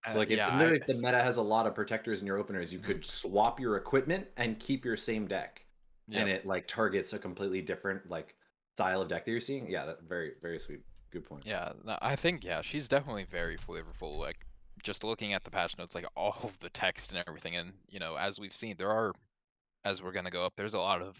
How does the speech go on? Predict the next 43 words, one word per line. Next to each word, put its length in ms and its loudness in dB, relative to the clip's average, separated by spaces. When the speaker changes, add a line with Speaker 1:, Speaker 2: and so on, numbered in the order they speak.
Speaker 2:
mercenaries 480 -6
that 140 0
have, 180 0
like, 260 -6
a 100 0
whole 560 -6
page 460 -4
of 140 -14
text 360 -4
now 280 -8
on 220 -2
some 200 -4
of 80 -6
Speaker 1:
Mm-hmm. 140 -10
Speaker 2:
'em. 60 -20
So 260 0
Speaker 1:
Mm-hmm. 320 -12
Speaker 2:
I'm 120 -2
glad 200 6
to 60 -4
see 180 -2
it, 80 -4
but 100 0
yeah, 160 4
I'm 80 0
gonna 160 -2
give 180 -2
her 240 4
a 300 4
solid 360 0
four 200 -8
on 160 -6
this 180 -8
one, 200 -10
especially, 380 0
like, 120 -6
being 180 -8
in 80 -10
pirates 540 -2
with, 160 -12
like, 140 -8
a 120 -4
Edwin. 380 -2